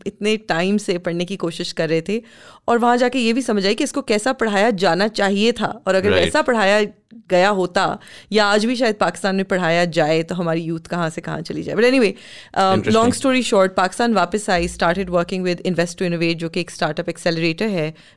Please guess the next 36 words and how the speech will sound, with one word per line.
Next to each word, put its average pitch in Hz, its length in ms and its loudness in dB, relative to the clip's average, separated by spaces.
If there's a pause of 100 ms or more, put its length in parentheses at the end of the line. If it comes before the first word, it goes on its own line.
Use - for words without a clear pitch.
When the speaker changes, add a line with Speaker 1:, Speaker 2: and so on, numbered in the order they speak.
Speaker 1:
बिजनेसेस 180 380 -4
के 196 80 -10
साथ 175 160 0
काम 165 280 -2
करता 165 220 -4
है, 165 60 0
स्टार्टअप्स 170 440 -4
के - 80 -8
साथ 185 180 -4
काम 160 300 -4
करता 160 240 -6
है। 156 60 -2
मैंने 160 160 -4
उनका 175 220 -4
प्रोग्राम 175 420 -2
रन 160 240 -2
किया, 160 380 -4 (340)
तकरीबन 180 420 -2
साढ़े 170 260 0
तीन, 170 220 -4
चार 165 200 -2
साल 165 260 -2
वो 160 100 -4
प्रोग्राम 165 440 -2
रन 156 220 -4
किया। - 280 -10 (380)
और 196 60 2
उसके 208 200 -2
बाद 202 120 2
सोचा, 180 280 -2
अब 165 140 -2
नेक्स्ट - 300 -8
क्या 165 120 -4
करें। 160 260 -4
तब 196 260 -4
तक, 208 140 0